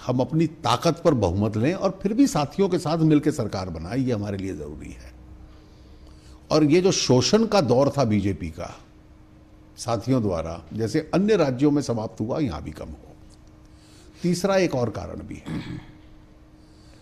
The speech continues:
बिहार की जनता के प्रति भी इस देश की और इस देश के राजनीतिक दलों का एक जिम्मेवारी है। सच में आज देश के बीमारू राज्यों में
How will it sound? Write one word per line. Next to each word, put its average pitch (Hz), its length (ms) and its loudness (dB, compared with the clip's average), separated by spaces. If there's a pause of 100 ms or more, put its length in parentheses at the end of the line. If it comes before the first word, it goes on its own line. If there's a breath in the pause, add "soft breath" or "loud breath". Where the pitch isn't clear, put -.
(220 soft breath)
बिहार 120 640 0
की 214 220 -2
जनता 123 460 0
के 185 160 -2
प्रति 170 340 -4
भी 180 140 -4 (100)
इस 151 220 0
देश 113 300 -2
की 180 200 -6
और 160 140 0
इस 117 180 -6
देश 123 220 -2
के 160 140 -4
राजनीतिक 120 600 -2
दलों 98 260 -2
का 123 120 -8
एक 104 220 -4
जिम्मेवारी 78 540 -14
है। - 220 -20 (2250 soft breath)
सच - 380 -4
में 165 360 2
आज 147 280 -2
देश 131 360 2
के 165 180 -2
बीमारू 113 440 -2
राज्यों 110 420 -4
में 80 340 -10